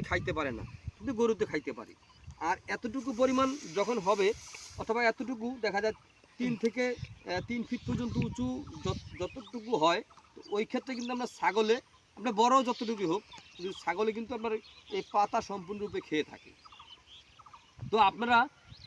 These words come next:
যদি এই ইন্দোনেশিয়ান স্মার্ট নেপিয়ার ঘাসের যদি পরিপক্ক কাটিং রোপণ করতে পারেন, তাহলে প্রত্যেকটা ঝোপায় এরকমভাবে ঘাস হবে। দেখেন, এই যে দেখেন, এখানে একটি ঝোপা আমি দেখাইলাম,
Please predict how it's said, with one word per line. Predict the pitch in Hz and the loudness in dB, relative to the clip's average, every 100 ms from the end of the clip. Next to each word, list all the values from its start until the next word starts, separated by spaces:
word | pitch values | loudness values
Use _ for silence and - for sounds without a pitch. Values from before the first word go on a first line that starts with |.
| 139 | 0
যদি | 190 214 254 | 0 2 0
এই | 254 | 0
ইন্দোনেশিয়ান | 220 240 247 - 240 202 | 0 -2 -2 -2 -2 -2
স্মার্ট | - 202 214 208 | -2 -2 -2 -6
নেপিয়ার | 165 202 175 | -6 -4 -4
ঘাসের | 147 143 165 208 - - - - 135 | -6 -4 -4 -6 -10 -20 -20 -14 -8
যদি | 175 180 | -6 -4
পরিপক্ক | 202 233 233 233 226 - | -2 0 0 -2 -2 0
কাটিং | 180 - 180 233 - - - | -2 0 -6 -8 -20 -16 -6
রোপণ | 165 220 220 | -4 -2 0
করতে | 233 240 220 | 0 0 -2
পারেন, | 214 220 - | 0 -2 -2
তাহলে | 170 196 226 - - - | -2 -2 -4 -8 -20 -6
প্রত্যেকটা | 262 - - 269 - 262 | -4 -4 -4 -2 0 0
ঝোপায় | - 185 208 123 - - | 0 0 0 0 -4 -2
এরকমভাবে | 208 220 233 190 185 175 | 0 2 0 0 -2 0
ঘাস | 160 156 | 0 0
হবে। | 175 165 | 0 0
দেখেন, | 143 - - - - - - - - - - - - - - - | -2 -2 -4 -6 -6 -4 -4 -4 -10 -14 -18 -16 -8 -6 -6 -6
এই | - | -2
যে | 202 | 2
দেখেন, | 185 180 254 - - - 175 | 4 4 0 -4 -16 -10 -2
এখানে | 196 233 233 | 4 4 4
একটি | - - | 2 0
ঝোপা | 160 214 | 4 6
আমি | 220 196 | 8 6
দেখাইলাম, | 185 208 208 | 6 8 6